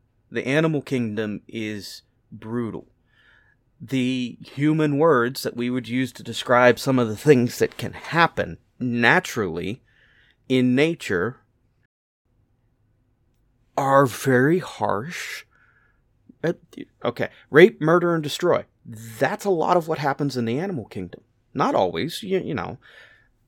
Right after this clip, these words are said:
You, you go to TikTok and there are cute puppy videos and yay, nature is good. But you, you go out into Africa, into the wilds of Africa, and the animal kingdom as it is balanced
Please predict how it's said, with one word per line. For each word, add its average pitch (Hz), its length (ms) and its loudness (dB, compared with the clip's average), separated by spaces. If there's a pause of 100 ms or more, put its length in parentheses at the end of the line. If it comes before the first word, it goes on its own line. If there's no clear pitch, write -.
(220)
You, 131 180 -6
you 135 140 -4
go 156 120 8
to 139 80 4
TikTok 139 580 4
and 139 100 0
there 175 160 0
are - 40 -2
cute - 360 -4
puppy 262 300 2
videos 165 540 2
and 214 160 2
yay, 185 1120 4 (140)
nature 233 480 4
is 202 160 0
good. 226 540 6 (1000)
But - 240 8 (480)
you, 170 340 -2
you 156 140 -8
go 196 180 8
out 190 200 8
into 165 160 0
Africa, 143 680 -2
into 147 240 0
the 127 120 2
wilds 135 560 2
of 117 100 -8
Africa, 117 680 -6
and 127 200 -2
the 127 140 -2
animal 180 360 0
kingdom 123 440 -2
as 117 260 0
it 95 80 -4
is 107 240 -6
balanced 139 760 0